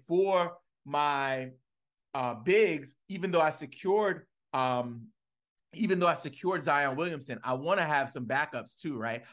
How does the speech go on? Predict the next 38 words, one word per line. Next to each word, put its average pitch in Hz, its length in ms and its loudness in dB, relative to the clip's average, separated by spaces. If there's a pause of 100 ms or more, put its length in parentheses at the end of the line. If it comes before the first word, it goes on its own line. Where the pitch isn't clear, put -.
I - 60 -4
wanna 151 180 2
have 143 180 -2
somebody 156 440 0
that 127 200 -4
might 139 300 0
be 143 120 -2
able 139 180 -2
to 131 200 -8
slide 143 340 0
into 135 200 -8
that 123 220 -4
flex 151 220 -6
spot 175 340 2
on 160 160 -2
any 170 160 -8
given 165 240 -4
night, 170 220 -2 (240)
but 151 140 2
also 180 340 4
somebody 156 640 0 (280)
that 147 280 0
if 190 260 -2 (320)
Zion 165 400 2
is 143 200 -8
injured, 165 400 -4
I 139 120 2
have 147 320 0
some 135 240 -10
protection. 139 540 -6
So - 140 -4
I 156 140 4
might 156 340 -2
draft 151 460 0 (300)
two 214 180 -2
to 160 100 -2
three 165 340 -4
bigs, 226 480 -4